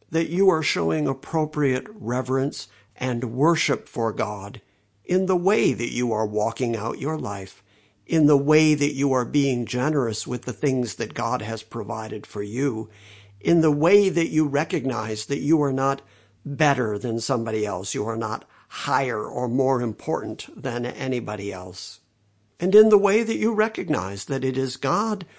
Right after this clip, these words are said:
who is your supply every single day. And if he gave you what you need today, he can also give you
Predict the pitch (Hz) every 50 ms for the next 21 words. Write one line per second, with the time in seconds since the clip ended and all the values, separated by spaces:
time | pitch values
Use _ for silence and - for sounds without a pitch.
0 | - _ _ - 175 165 170 - - 185 190 214 208 175 147 143 170 170 170 170
1 | 151 - - - 151 - - - - 170 160 170 175 156 143 135 135 139 135 -
2 | _ - _ _ _ _ _ - 175 190 196 185 151 120 117 110 104 92 87 -
3 | - - 160 151 151 151 147 151 147 147 147 - - 120 110 104 95 90 80 76
4 | - - _ _ _ _ _ _ - _ _ _ _ _ _ _ - 123 131 131
5 | 127 - 143 143 135 131 151 196 233 269 277 226 160 147 143 151 180 208 - -
6 | 131 127 127 - 156 147 143 147 147 151 147 143 147 147 143 170 208 220 202 180
7 | 185 180 175 170 - - - - _ _ _ - 127 123 - 151 139 131 123 120
8 | 113 - - 127 120 120 117 123 117 110 - 110 113 110 107 113 113